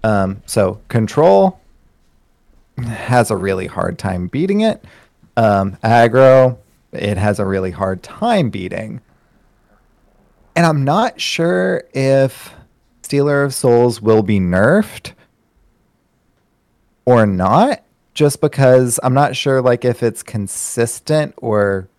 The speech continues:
you know, like, the, the overall stats show that, you know, it, it's going to necessitate a nerf. That said, I mean, this created its own archetype immediately. It, with good reason. Like, it's fun.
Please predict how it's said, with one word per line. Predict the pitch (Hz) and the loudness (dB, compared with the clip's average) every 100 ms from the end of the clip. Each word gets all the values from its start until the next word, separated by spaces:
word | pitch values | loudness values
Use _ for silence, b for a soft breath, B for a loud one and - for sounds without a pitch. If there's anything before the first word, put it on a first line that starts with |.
| _ _ _ _ - | _ _ _ _ -8
you | |
know, | 107 95 | -4 -2
like, | 95 98 101 | -2 -4 -4
the, | 104 98 - | -2 -2 -4
the | - 104 - - | -6 -8 -8 -6
overall | 127 117 107 104 98 | -2 0 2 2 2
stats | - - 98 107 143 - - - _ | -4 -6 -2 0 0 -2 -10 -12 _
show | - - 120 110 104 98 | -14 -2 2 4 4 2
that, | 101 95 95 95 - _ _ | 0 2 2 -2 -8 _ _
you | 107 | -6
know, | 90 92 104 - - | -6 -6 -10 -14 -6
it, | 107 104 | -6 -6
it's | - 107 - | -6 -6 -4
going | 107 104 101 | -2 -2 -2
to | - | -4
necessitate | 101 92 101 95 104 92 - | -6 -2 -2 -2 -8 -10 -10
a | |
nerf. | - - - b b _ _ | -8 -10 -12 b b _ _
That | 117 151 - | 2 2 0
said, | - 135 110 98 92 113 | 2 4 4 2 -4 -6
I | |
mean, | 110 98 | -4 -2
this | 110 135 - | -2 -2 -6
created | - 120 113 117 113 104 | -12 -8 -2 0 0 -2
its | 98 - | -2 -2
own | 101 98 | -2 -2
archetype | 101 - 87 101 90 90 - _ _ _ _ - | -4 -6 -12 -10 -8 -10 -16 _ _ _ _ -6
immediately. | 120 113 95 87 - 101 - - _ _ _ _ | -4 -2 -4 -8 -12 -14 -14 -16 _ _ _ _
It, | 240 226 | -4 -4
with | 226 254 - | -4 -6 0
good | 226 139 | -2 0
reason. | 147 233 95 85 | 0 0 -2 -2
Like, | 98 | -2
it's | 147 - | -2 -4
fun. | - 113 175 80 - | 0 2 2 0 -8